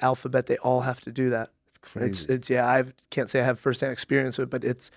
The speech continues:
Speaker 1: that's the hard part is
Speaker 2: It's so
Speaker 1: never
Speaker 2: cool.
Speaker 1: kinda resting on your laurels and always
Speaker 2: Yeah.
Speaker 1: kinda being skittish and looking around the corner in a good way.
Speaker 2: Yeah, I'm a fan of that. Um, okay, here's another big thing that everyone wants to know, a lot of young people ask is, uh, getting investors.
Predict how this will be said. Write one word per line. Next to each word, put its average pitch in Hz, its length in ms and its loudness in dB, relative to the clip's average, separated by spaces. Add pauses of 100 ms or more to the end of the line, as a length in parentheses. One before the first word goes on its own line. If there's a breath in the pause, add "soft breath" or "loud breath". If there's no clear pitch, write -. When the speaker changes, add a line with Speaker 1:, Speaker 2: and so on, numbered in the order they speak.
(180 soft breath)
Speaker 1:
that's 135 180 2
the 131 80 2
hard 131 180 8
part 131 200 -2
is 120 160 -6
Speaker 2:
It's - 100 -20
so 101 320 -16
Speaker 1:
never 135 320 4
Speaker 2:
cool. 113 100 -4
Speaker 1:
kinda 135 120 0
resting 135 320 0
on 135 100 0
your 123 140 -2
laurels 131 360 2
and 131 80 -2
always 127 220 2
Speaker 2:
Yeah. 82 60 0
Speaker 1:
kinda 127 160 2
being 131 240 -2 (400)
skittish - 760 6
and 139 140 -4
looking 139 320 -2
around 135 260 -2
the 131 60 -6
corner 147 340 -4
in 139 80 -6
a 139 60 -8
good 143 160 0
way. 135 260 -2
Speaker 2:
Yeah, 98 160 -4
I'm 101 120 -8
a 104 40 -6
fan 90 240 -4
of 82 60 -6
that. 82 180 -6 (400 soft breath)
Um, 120 200 6
okay, 131 180 6
here's 147 160 6
another 135 200 6
big 120 160 4
thing 117 180 2
that 107 100 4
everyone 107 280 6
wants 101 220 0
to 104 80 -2
know, 98 260 6
a - 20 6
lot 95 200 4
of 98 80 2
young 95 180 0
people 95 260 2
ask 101 300 6
is, 90 380 2 (480)
uh, 95 300 4 (1600)
getting 151 200 6
investors. 104 540 2